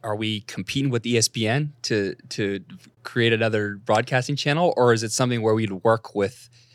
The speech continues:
uh, you'd wanna work with E S P N, um, to block out, uh, a time or a set of days where the showings are fifty fifty? Or is this something where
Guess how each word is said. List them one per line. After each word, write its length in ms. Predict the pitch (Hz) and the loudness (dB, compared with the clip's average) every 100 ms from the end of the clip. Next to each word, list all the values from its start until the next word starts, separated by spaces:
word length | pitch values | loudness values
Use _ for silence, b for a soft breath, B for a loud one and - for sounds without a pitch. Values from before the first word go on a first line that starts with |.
| b - | b -6
uh, 260 | 98 95 - - | -4 -4 -6 -8
you'd 160 | 120 | -4
wanna 200 | 113 113 | 0 0
work 320 | 95 110 113 | 0 -2 -2
with 140 | 110 101 107 | -4 -4 -4
E 80 | |
S 120 | 101 - | -2 -2
P 180 | 107 | -2
N, 260 | 95 90 92 b b b b | -2 -2 -6 b b b b
um, 300 | - 98 90 90 | -4 0 0 -2
to 120 | 110 | -6
block 400 | 95 113 117 - | 2 4 4 6
out, 300 | 110 104 - _ _ _ | 4 4 0 _ _ _
uh, 240 | 107 104 101 | -4 0 -2
a 60 | - | -4
time 420 | - 127 113 107 | -6 0 0 2
or 60 | 104 | 0
a 60 | |
set 180 | 92 113 | 0 0
of 100 | 101 | 0
days 380 | 104 104 101 98 | 2 2 2 -2
where 420 | 101 95 92 92 _ _ _ | -2 0 0 -2 _ _ _
the 100 | 104 | -8
showings 440 | 98 - 107 98 98 | -4 -2 -2 -2 -6
are 60 | |
fifty 300 | 92 107 - | -6 -8 -10
fifty? 500 | 110 104 92 - 82 _ b b b b _ _ | -8 -6 -6 -8 -12 _ b b b b _ _
Or 200 | - 139 - | 4 6 6
is 180 | 147 143 | 4 2
this 120 | 135 | 0
something 320 | 143 131 127 | -2 0 2
where 420 | 113 113 107 107 | 6 6 6 2